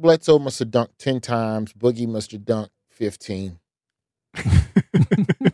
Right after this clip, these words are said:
Speaker 1: And it was just a dunk fest on state and city officials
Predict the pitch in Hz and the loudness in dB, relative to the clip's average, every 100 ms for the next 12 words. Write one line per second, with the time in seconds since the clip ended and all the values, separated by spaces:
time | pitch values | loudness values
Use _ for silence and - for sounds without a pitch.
0 | - 180 139 135 147 139 135 147 - 127 | 0 2 4 4 4 2 4 2 4 2
1 | 110 123 - - 120 110 110 - _ _ | 4 2 2 0 4 4 2 -10 _ _
2 | _ _ 117 110 110 - - - - - | _ _ -2 -2 -2 -8 -14 -12 -10 2
3 | 113 120 _ - 110 - 123 107 107 - | 2 2 _ -8 -8 -2 -2 -2 -6 -4
4 | 107 95 101 95 - | -4 -2 -4 -6 -8